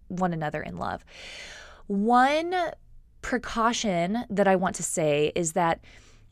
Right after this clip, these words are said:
this is the Venus placement in the sign. And we know in Vedic astrology that we have the sign and then we have the nakshatras. So, for example, someone can be born with Venus in the sign of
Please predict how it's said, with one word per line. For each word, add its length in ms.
this 280
is 80
the 120
Venus 320
placement 360
in 60
the 40
sign. 440
And 240
we 120
know 280
in 120
Vedic 260
astrology 640
that 120
we 120
have 280
the 80
sign 640
and 120
then 140
we 120
have 240
the 80
nakshatras. 720
So, 460
for 200
example, 680
someone 340
can 180
be 140
born 760
with 220
Venus 480
in 220
the 60
sign 500
of 120